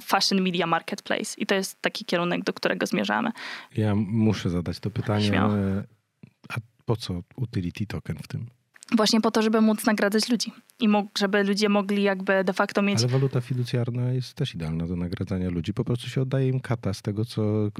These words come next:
Speaker 2: zapłaci się w P L N ach albo w dolarach.
Speaker 1: Tak, tylko różnica jest taka, że jeżeli opublikujemy coś w oparciu o blockchain, to to już tam zostanie w tej aplikacji, no nie? To jest nieusuwalne tak naprawdę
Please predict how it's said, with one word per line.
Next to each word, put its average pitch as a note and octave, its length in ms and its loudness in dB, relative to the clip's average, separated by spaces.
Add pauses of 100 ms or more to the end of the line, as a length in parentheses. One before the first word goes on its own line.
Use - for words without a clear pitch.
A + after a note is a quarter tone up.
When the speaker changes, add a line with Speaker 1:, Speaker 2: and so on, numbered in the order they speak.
Speaker 2:
zapłaci G#2+ 560 -2
się G#2+ 160 -4
w - 100 -16
P G#2 200 -2
L G2 100 0
N G2+ 120 0
ach G#2+ 180 -4
albo A2 180 -2
w A2 80 -4
dolarach. F#2+ 480 0
Speaker 1:
Tak, - 220 2
tylko - 280 0
różnica A3+ 380 4
jest A3 160 0
taka, A3+ 220 2
że A3 120 2
jeżeli G#3 300 4
opublikujemy G#3 800 2
coś G3+ 220 0
w - 60 -8
oparciu - 460 0
o F#3 40 2
blockchain, G#3 440 2
to G#3 80 2
to G3 140 2
już F#3 120 0
tam F3+ 160 0
zostanie F#3+ 440 -2
w - 60 -16
tej G#3+ 140 -8
aplikacji, - 560 -8
no - 80 -4
nie? A3 160 2
To G#3 120 -2
jest F#3+ 160 -4
nieusuwalne F#3+ 680 -2
tak - 220 -8
naprawdę G#3+ 440 -8